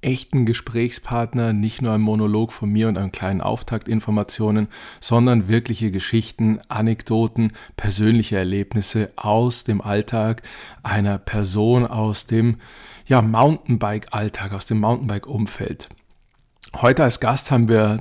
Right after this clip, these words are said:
Tobias Geisler, seines Zeichens Scott Brand Ambassador und noch ein echter Soul Rider, der wirklich mit dem Mountainbike die ganze Welt befahren, bereist hat, um hier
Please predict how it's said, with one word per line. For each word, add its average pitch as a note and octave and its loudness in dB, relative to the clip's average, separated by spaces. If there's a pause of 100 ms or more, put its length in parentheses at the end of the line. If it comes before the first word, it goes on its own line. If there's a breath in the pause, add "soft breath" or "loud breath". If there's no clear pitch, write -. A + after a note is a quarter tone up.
Tobias A2+ 2
Geisler, B2 0 (320 loud breath)
seines A#2+ 2
Zeichens G#2 -2
Scott - -2
Brand A2+ 4
Ambassador A2+ 2
und A2+ 2
noch G#2 -2 (120)
ein A2 -4
echter A2+ -2
Soul A2+ 0
Rider, G#2 -4 (440 loud breath)
der A#2 4
wirklich C3+ 2
mit A#2+ 0
dem A#2 2
Mountainbike A2+ 0
die A2+ -4
ganze A2+ 0
Welt A#2 -2 (380 loud breath)
befahren, A#2+ 4
bereist G2+ -2
hat, A#2+ -2
um A2 0 (100)
hier A#2+ 0